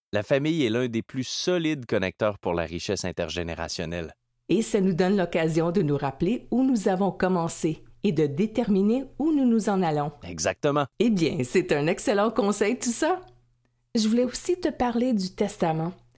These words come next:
Speaker 2: Tu sais, on ne rajeunit pas. Où en est notre E R ? Je sais que nous avons planifié à l'avance, mais peut-être pouvons-nous planifier un peu plus loin, juste pour nous assurer que les petits-enfants sont en sécurité.
Speaker 1: Tu m'as convaincu avec la planification à l'avance.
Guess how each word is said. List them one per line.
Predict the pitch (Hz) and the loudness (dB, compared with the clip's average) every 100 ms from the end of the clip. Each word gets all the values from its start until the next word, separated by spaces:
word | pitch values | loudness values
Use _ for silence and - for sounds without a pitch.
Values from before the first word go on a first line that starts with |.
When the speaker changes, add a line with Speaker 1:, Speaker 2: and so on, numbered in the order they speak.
| _ - - | _ -20 -6
Speaker 2:
Tu | - | -2
sais, | - 330 339 - | 0 2 0 0
on | 208 202 | 0 2
ne | 196 202 | 2 2
rajeunit | 294 330 302 196 | 2 2 2 2
pas. | - 202 214 - - _ _ _ - | 2 0 -2 -10 -20 _ _ _ -4
Où | 294 392 | 0 2
en | 254 | 2
est | 220 | 2
notre | 247 180 - | 2 0 0
E | 156 143 147 170 | 2 2 0 -4
R ? | - - _ _ _ _ | -8 -20 _ _ _ _
Je | 190 | 0
sais | 180 226 | 2 2
que | 220 | 2
nous | 190 185 | 2 2
avons | 165 156 | 0 0
planifié | - 170 180 170 220 | 0 0 0 0 0
à | 170 | 0
l'avance, | 139 139 208 330 - 214 | 0 0 -2 -2 -2 0
mais | 208 | 0
peut-être | 208 247 240 381 - | 0 -2 -2 -4 -4
pouvons-nous | - 214 220 220 | -2 0 2 2
planifier | 262 - 202 202 196 240 | 0 0 0 0 0 0
un | 185 | 0
peu | 208 | -2
plus | 226 - 220 | -4 -2 0
loin, | 196 214 330 370 - _ - | 0 0 -2 -6 -10 _ -4
juste | 202 277 - | 0 0 0
pour | 247 | 2
nous | 220 190 196 | 2 2 0
assurer | 190 190 170 190 | 0 0 0 0
que | - | 0
les | 175 147 | 0 0
petits-enfants | - 294 294 262 233 233 - 254 | -2 -6 -2 0 2 0 0 -2
sont | - 214 202 185 | -2 -2 -2 -4
en | |
sécurité. | 170 233 220 202 - - 175 180 - _ | -4 -4 -2 -4 -4 -4 -4 -4 -12 _
Speaker 1:
Tu | - 180 | -4 2
m'as | 175 | 2
convaincu | 185 170 170 151 190 | 2 2 0 2 0
avec | 135 131 | 2 0
la | 131 | 0
planification | 127 120 - - 117 101 131 | 0 0 -2 2 2 4 2
à | |
l'avance. | 101 101 120 113 | 2 4 2 0